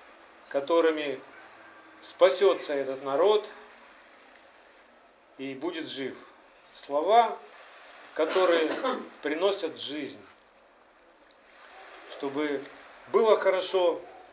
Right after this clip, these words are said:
и нам, и детям нашим. И те люди, которые сегодня научены, те верующие, которые сегодня научены,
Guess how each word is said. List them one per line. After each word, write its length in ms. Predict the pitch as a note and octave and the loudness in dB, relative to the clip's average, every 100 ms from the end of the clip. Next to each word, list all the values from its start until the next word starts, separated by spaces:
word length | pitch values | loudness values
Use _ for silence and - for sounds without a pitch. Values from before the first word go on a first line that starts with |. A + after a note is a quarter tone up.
| - - - - | -20 -20 -20 -12
и 140 | G#3 A#3+ | -6 -2
нам, 340 | B3+ B3 A#3+ | 0 0 -4
и 120 | F3+ | -10
детям 420 | D#3+ E3+ D#3+ D3 C3+ | -4 -4 -2 -6 -8
нашим. 300 | B2 - - - - - - - - - - - - - - - - - - - - - - A#4+ A4 A#4 A4+ A4 - - - - | -10 -12 -20 -20 -20 -20 -20 -20 -20 -20 -20 -20 -20 -20 -20 -20 -20 -20 -20 -20 -20 -20 -20 -18 -12 -10 -10 -12 -14 -18 -20 -16
И 360 | D3 D#3 D3+ D3 - - - - _ - - - - - - - - - - - | -4 -2 -2 -6 -18 -20 -20 -20 _ -20 -20 -20 -20 -20 -20 -20 -20 -20 -20 -6
те 140 | G3+ A3+ | -2 -2
люди, 280 | A3+ A#3 | -2 -6
которые 380 | - D#3+ F3+ F3 | -6 -4 -4 -6
сегодня 520 | D#3+ D#3 E3+ D#3+ C#3+ B2+ - - | -8 -6 -4 -6 -8 -12 -16 -10
научены, 640 | C#3+ E3+ - D#3 C#3+ C3 - - - - - - | -6 -6 -6 -8 -8 -10 -12 -18 -20 -20 -20 -12
те 160 | D3+ | -6
верующие, 480 | D#3+ F#3 F3+ E3 D3 | 0 2 0 -4 -10
которые 340 | D3 D3 E3 | -10 -6 -6
сегодня 380 | D#3+ E3+ E3+ E3+ | -6 -8 -6 -6
научены, 580 | E3 F3+ G3 E3+ D#3 | -6 -4 -4 -6 -10